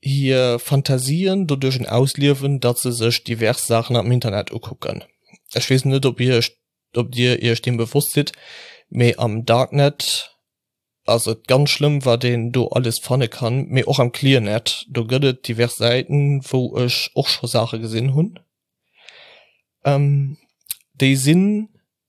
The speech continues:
extrem gruselig und grausam. Ich rede nicht wirklich und sich nicht nur, weil das will da nicht gesehen. Mir dat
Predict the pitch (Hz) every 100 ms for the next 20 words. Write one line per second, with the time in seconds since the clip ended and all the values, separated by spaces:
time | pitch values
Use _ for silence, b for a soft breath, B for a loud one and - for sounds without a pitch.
0 | _ 131 - - 139 147 160 - _ 117
1 | 139 151 135 139 139 - - - - 117
2 | 113 104 101 110 131 131 110 113 143 -
3 | _ _ _ _ _ - - 143 139 123
4 | 117 117 120 123 117 117 127 - 117 117
5 | 120 113 113 110 104 - _ _ _ -
6 | 117 - 117 113 107 - 110 110 110 _
7 | B B B B B B B - 117 123
8 | 120